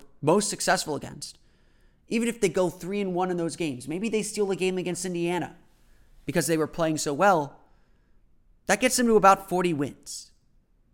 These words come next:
Considering all the injuries they had, the players they lost,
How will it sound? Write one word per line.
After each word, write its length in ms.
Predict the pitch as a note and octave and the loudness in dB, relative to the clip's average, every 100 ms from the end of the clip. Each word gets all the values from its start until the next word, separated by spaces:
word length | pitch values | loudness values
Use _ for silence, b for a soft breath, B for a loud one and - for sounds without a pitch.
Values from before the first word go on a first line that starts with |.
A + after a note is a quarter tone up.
| _ _ _ _ _ _ | _ _ _ _ _ _
Considering 580 | - E3+ - A3 A3 G3+ - | -4 -2 0 0 0 -4 2
all 340 | E3+ G3+ A3 A3+ | 8 10 10 8
the 140 | G#3 | 4
injuries 680 | G#3 F3+ F3+ E3 D#3 D#3 C3 | -2 -2 -2 -2 -2 -2 0
they 200 | D3+ D3 | 0 0
had, 400 | C#3+ A#2 - - - _ _ - - - _ - - _ | -2 -6 -14 -20 -20 _ _ -20 -20 -20 _ -20 -20 _
the 60 | - | -8
players 400 | - F3+ F#3 E3+ | 4 6 6 4
they 140 | F3 D#3+ | 4 4
lost, 580 | D3 C3+ - - - | 4 2 0 -8 -8